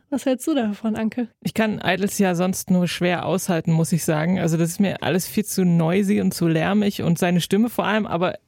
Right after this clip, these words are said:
Speaker 2: ganz ehrlich, also dieser Song, der hat mir richtig gut gefallen und er hat mich natürlich auch überrascht. Also als ich das gesehen habe bei uns auf der Liste, dachte ich, oh, Idols, okay,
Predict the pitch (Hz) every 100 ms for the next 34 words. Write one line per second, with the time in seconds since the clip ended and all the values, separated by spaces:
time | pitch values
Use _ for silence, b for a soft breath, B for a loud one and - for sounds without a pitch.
0 | - 180 170 165 170 165 160 156 175 240
1 | 311 277 285 226 220 214 196 220 - 214
2 | - 185 208 220 208 196 196 180 185 190
3 | - 180 185 180 175 - 156 147 143 -
4 | 156 151 156 156 - - 170 185 202 175
5 | 175 185 175 160 185 165 160 - - 175
6 | 156 - 160 156 - 156 156